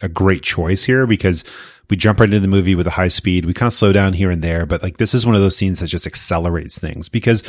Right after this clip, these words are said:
if you have a big team going into this, you gotta slowly pick them off, like, one by one. So everyone's gonna get bitten by a zombie and then turn and have to shoot them or whatever it is. And instead it's like, "No, we're gonna literally kill, like, three or four of these guys with lasers." Okay.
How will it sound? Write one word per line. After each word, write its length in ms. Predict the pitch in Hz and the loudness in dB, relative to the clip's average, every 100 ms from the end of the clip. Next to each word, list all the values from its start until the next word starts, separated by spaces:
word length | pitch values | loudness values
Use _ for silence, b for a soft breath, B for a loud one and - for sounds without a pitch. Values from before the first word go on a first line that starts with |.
| B B B - | B B B -4
if 100 | 123 | 0
you 60 | |
have 160 | 156 185 | 2 2
a 40 | |
big 280 | 82 107 82 | 2 0 0
team 320 | - 104 104 | 0 2 4
going 240 | 101 92 87 | 4 2 2
into 200 | 92 127 | 0 2
this, 300 | 135 135 - B B - | 0 0 -6 B B -2
you 80 | 196 | 0
gotta 100 | 175 | 0
slowly 480 | - 107 104 113 | 0 2 4 4
pick 220 | 104 104 - | 4 0 2
them 160 | 101 | 2
off, 180 | 95 87 | 4 2
like, 140 | 87 | 0
one 220 | 82 95 95 | 0 0 2
by 120 | 92 | 2
one. 300 | 85 87 82 | 2 0 -2
So 100 | - | -4
everyone's 360 | 120 101 107 101 | 0 2 2 2
gonna 200 | 104 98 | 0 0
get 160 | 95 | 0
bitten 200 | 87 90 | -2 -2
by 180 | 92 90 | -2 0
a 80 | 90 | 0
zombie 420 | 80 78 82 87 | -2 -4 -4 -4
and 100 | 85 | -2
then 80 | 85 | -4
turn 300 | - 90 85 | -4 -4 -2
and 120 | 85 | -2
have 140 | 85 85 | -4 -4
to 80 | |
shoot 220 | 87 90 85 | -4 -4 -2
them 180 | 82 | -4
or 40 | 80 | -4
whatever 260 | 80 76 | -4 -6
it 40 | 73 | -6
is. 280 | 76 76 B B B B 117 | -6 -8 B B B B -2
And 80 | |
instead 360 | 107 95 - 104 | 0 0 2 2
it's 160 | 98 - | 2 0
like, 160 | 87 | -2
"No, 120 | 92 | 0
we're 200 | 85 110 | 2 2
gonna 160 | 170 180 | 4 2
literally 400 | 95 95 101 92 | 2 2 4 2
kill, 280 | - 98 90 | 0 -2 -2
like, 180 | 82 - | -4 -4
three 180 | 98 | -2
or 80 | 90 | -2
four 200 | - 92 | 0 0
of 60 | 92 | 2
these 140 | 110 | 0
guys 220 | - 110 | 2 2
with 140 | 90 82 | 0 -2
lasers." 640 | 85 85 76 69 67 - - | -4 -4 -4 -8 -10 -12 -8
Okay. 380 | 95 90 87 95 | -4 -2 -2 -4